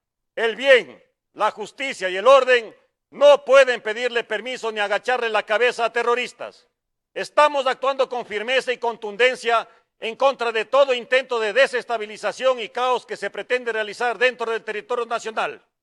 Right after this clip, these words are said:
Pueblo ecuatoriano, esta lucha dará sus triunfos con el apoyo de todos y cada uno de ustedes. Hacemos un llamado patriótico. Juntos, hagamos flamear nuestro sagrado tricolor.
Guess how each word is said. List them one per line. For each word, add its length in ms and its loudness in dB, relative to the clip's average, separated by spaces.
Pueblo 300 8
ecuatoriano, 680 -6
esta 320 2
lucha 320 -4
dará 240 0
sus 180 -14
triunfos 400 -6
con 160 -8
el 80 -8
apoyo 320 -2
de 120 -6
todos 540 0
y 80 -8
cada 280 4
uno 180 -4
de 80 -10
ustedes. 540 -10
Hacemos 560 0
un 140 -6
llamado 420 0
patriótico. 800 -4
Juntos, 580 -4
hagamos 480 2
flamear 520 0
nuestro 420 0
sagrado 460 -2
tricolor. 720 0